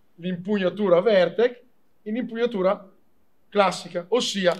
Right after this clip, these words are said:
con la classica gobba dietro che ha la nostra novantadue novantotto nazionale, con l'impugnatura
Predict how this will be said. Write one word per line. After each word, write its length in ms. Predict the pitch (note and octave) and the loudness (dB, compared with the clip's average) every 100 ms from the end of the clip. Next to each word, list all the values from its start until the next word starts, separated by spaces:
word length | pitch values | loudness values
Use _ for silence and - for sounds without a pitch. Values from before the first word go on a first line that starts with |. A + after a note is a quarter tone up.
| - _ _ _ _ _ | -6 _ _ _ _ _
con 160 | A3 | 4
la 120 | G#3 G3+ | 4 6
classica 480 | G#3 F#3+ - D#3+ | 4 4 0 -4
gobba 640 | C3+ C3+ - F#3 D3+ F#3+ F#3+ | -6 4 8 8 8 4 4
dietro 720 | G#3+ F#3 F3 E3+ A3 - - _ _ | 4 2 0 0 -2 -2 -10 _ _
che 200 | - G3+ | 4 6
ha 280 | D3+ D#3+ E3+ | 6 6 4
la 300 | D3+ D#3 D3 | 4 2 0
nostra 880 | C3+ C#3+ E3 D#3+ D3+ C#3+ C3+ C3 C3 | -2 -4 0 4 4 4 2 -2 -4
novantadue 540 | D3 D#3 D#3 D#3+ D3 | -2 -2 -2 -2 -2
novantotto 540 | D3 D#3 D3+ C#3 C3 C3+ | -2 -2 -4 -6 -8 -10
nazionale, 500 | B2+ - C#3 A#2+ A#2 | -10 -8 -6 -6 -6
con 100 | D3 | -10
l'impugnatura 500 | D3 F3 E3+ D#3 | -8 -8 -4 -6